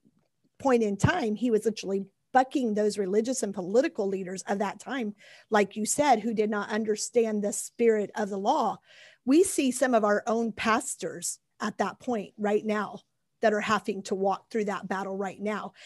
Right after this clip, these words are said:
And they're having to navigate what the Spirit is leading them to do that might be bucking people who don't understand the spirit of the law and the law at hand right now, and how it ties in to how God's Spirit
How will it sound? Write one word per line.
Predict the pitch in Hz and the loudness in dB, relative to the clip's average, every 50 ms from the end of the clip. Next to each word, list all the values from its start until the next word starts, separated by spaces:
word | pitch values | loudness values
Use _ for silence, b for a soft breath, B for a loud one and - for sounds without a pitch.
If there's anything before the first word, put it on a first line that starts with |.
| B B B B | B B B B
And | 226 214 | 4 6
they're | 240 262 320 359 | 6 8 6 6
having | 349 339 302 269 - 277 240 233 | 4 4 2 2 2 0 -2 -2
to | 233 - 214 | 0 -2 0
navigate | 202 208 208 214 214 208 196 202 208 202 190 185 b b b b | 0 0 0 0 0 0 0 0 0 0 -2 -6 b b b b
what | - 220 247 240 240 - | 2 4 4 4 4 0
the | 220 | -4
Spirit | 208 - - - - _ - 277 330 370 370 277 | -4 -4 -6 -8 -8 _ -2 0 0 2 2 4
is | 226 214 208 - | 4 2 2 2
leading | 214 208 202 202 202 202 | 0 0 0 -2 -4 -4
them | 190 196 196 190 | -4 -4 -4 -4
to | - 202 | -6 -6
do | 185 196 190 196 190 196 _ _ | -6 -4 -6 -6 -8 -10 _ _
that | - 220 208 214 | 0 0 2 2
might | 214 220 262 - 214 | 2 2 2 2 0
be | 233 226 208 202 - _ - | -2 -4 -4 -4 -8 _ 2
bucking | 254 247 247 254 - 208 208 208 | 2 2 2 0 -4 -6 -6 -6
people | 202 - 277 294 - - 202 185 180 b b b b - | -4 -4 -4 -4 -4 -6 -8 -8 -10 b b b b -2
who | 262 254 | 0 2
don't | 214 208 247 240 240 233 240 - | 4 6 6 6 4 2 0 0
understand | 226 226 226 202 214 202 202 - - - - - 233 269 269 220 180 190 190 180 - _ _ _ _ _ _ _ | 0 0 2 0 -2 -2 -2 -4 -6 -4 0 2 2 2 2 0 -6 -10 -14 -16 -18 _ _ _ _ _ _ _
the | - 233 | 2 2
spirit | 202 - - - 226 196 190 190 | 2 2 4 4 4 4 4 0
of | 196 196 185 | -4 -6 -6
the | 202 202 | -4 -2
law | 214 220 226 208 - - - _ _ _ _ - | 0 0 0 0 -2 -6 -14 _ _ _ _ -2
and | 226 220 214 | 0 2 2
the | 202 | 2
law | 202 208 208 208 208 | 2 2 2 0 -2
at | 180 156 - | -4 -6 -6
hand | - 262 254 233 208 | -4 -2 -2 0 0
right | 208 202 190 - | 0 0 0 0
now, | 226 240 240 214 | 0 -2 0 -2
and | - 202 - | -2 -4 -2
how | 196 208 202 190 - | -2 -2 -4 -2 0
it | 214 214 214 - | 0 0 0 -2
ties | - 202 202 202 196 196 | -4 -2 -2 -2 0 0
in | 208 202 196 196 B B B B B B | -2 -4 -4 -6 B B B B B B
to | - - 240 | -2 0 0
how | 208 220 196 190 180 - _ _ - | 2 2 0 -2 -4 -6 _ _ 0
God's | 233 220 254 359 415 - - | 2 2 4 2 0 0 -4
Spirit | - - - 190 170 151 147 143 | -8 -8 -8 -8 -8 -10 -14 -18